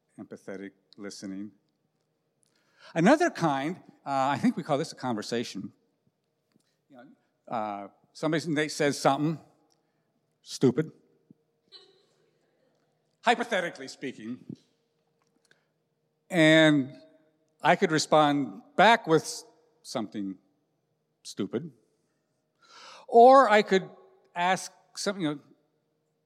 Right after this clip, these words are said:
"Tell me more." So, you know, and so he tells me, and I go, "Hmm, that's interesting. That's a good, I'd never thought of that." 'Cause remember, not everything I say is right,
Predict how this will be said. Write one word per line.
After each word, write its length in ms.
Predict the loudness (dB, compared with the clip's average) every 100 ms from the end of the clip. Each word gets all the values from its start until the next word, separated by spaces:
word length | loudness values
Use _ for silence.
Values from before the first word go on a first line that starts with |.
| _ _ _ _ _
"Tell 160 | -10 -8
me 80 | -4
more." 360 | -6 -6 -10 _ _ _ _ _ _ _ _ _ _ _ _ _ _ _ -8
So, 140 | -6
you 200 | -4 -2
know, 200 | 0 0
and 100 | -4
so 120 | -8
he 120 | -14
tells 320 | -12 -12 -12 -14
me, 120 | -12
and 240 | -12 -12
I 60 | -8
go, 260 | -6 -6 -10 _ 2
"Hmm, 360 | 4 4 2 -4 -14 _ _ _ _ _ _ _ _ _ _ _ _ _ _ _ _ _ _
that's 300 | -4 -2 0
interesting. 560 | -2 -2 -6 -6 -8 -4
That's 200 | -2 -2
a 40 |
good, 160 | -4 -2
I'd 200 | -2 0
never 160 | -2
thought 260 | -2 -2 0
of 120 | 0
that." 360 | 0 -2 -6 -16 -20 _ _ _ _ _ _ _ _ _ _ _ _
'Cause 140 | -4 -2
remember, 520 | 4 4 6 4 2 -8 -18 -2
not 260 | 0 0 2
everything 600 | 2 4 0 2 0 2
I 160 | 2 0
say 320 | 0 2 2
is 160 | 0
right, 380 | 0 0 0 -6